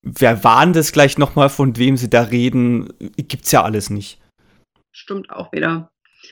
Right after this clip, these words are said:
Speaker 2: Und Inside ist jetzt auch schon in der Warteschlange?
Speaker 1: Ist auch schon auf der Steam-Wishlist, allerdings, da ich grad, äh, so viel noch Ungespieltes hab, hab ich mir das noch nicht gekauft.
Speaker 2: Ah, okay.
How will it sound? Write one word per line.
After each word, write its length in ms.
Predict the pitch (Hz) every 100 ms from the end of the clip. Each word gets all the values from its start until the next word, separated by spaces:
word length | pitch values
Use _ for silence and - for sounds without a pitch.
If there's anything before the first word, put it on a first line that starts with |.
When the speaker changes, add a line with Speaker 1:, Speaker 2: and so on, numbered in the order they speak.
| _ -
Speaker 2:
Und 180 | 202 202
Inside 580 | 220 254 254 262 269
ist 140 | 226 220
jetzt 180 | 220 -
auch 140 | 202
schon 260 | - 240 226
in 200 | 208 208
der 340 | 202 202 196
Warteschlange? 640 | 185 190 247 - 240 302 -
Speaker 1:
Ist 280 | 202 - -
auch 220 | 123 175
schon 220 | - 151
auf 260 | - 139 -
der 280 | 127 127 -
Steam-Wishlist, 1120 | 131 - 147 143 143 151 - 151 180 - -
allerdings, 800 | 113 127 131 123 131 135 - - -
da 160 | 127 117
ich 180 | 127
grad, 400 | - 131 127 -
äh, 300 | - 123 120 - _ _ - _ -
so 260 | 117 127
viel 320 | 151 - 151 131
noch 140 | 120
Ungespieltes 800 | - 170 147 - - 123 131 -
hab, 200 | - -
hab 160 | 113
ich 140 | 113 -
mir 80 | 117
das 180 | 117
noch 120 | 113 107
nicht 220 | 117 -
gekauft. 520 | - - - - - _ _ _ _ -
Speaker 2:
Ah, 180 | 160 175
okay. 380 | - 147 135